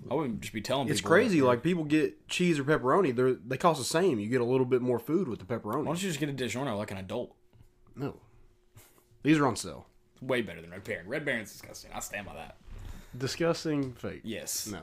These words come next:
Speaker 1: It's worse than the mini pepperoni pizzas at the school. You know what I'm talking about? Little pepperoni ones?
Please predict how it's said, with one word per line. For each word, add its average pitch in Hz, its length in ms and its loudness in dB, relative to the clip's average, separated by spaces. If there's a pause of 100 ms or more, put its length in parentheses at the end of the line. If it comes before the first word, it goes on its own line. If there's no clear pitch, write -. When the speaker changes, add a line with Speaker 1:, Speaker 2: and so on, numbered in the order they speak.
Speaker 1:
It's 139 140 0
worse 202 240 8
than 151 540 0
the 120 400 0 (920)
mini 135 260 0
pepperoni 117 480 -4
pizzas 107 360 -8
at 95 300 -8 (640)
the 107 60 -10
school. 113 300 -6 (880)
You 123 80 -6
know 123 60 -2
what 120 100 -4
I'm 131 80 -4
talking - 40 -2
about? - 240 -4
Little 120 180 0
pepperoni 135 320 -4
ones? 135 240 -10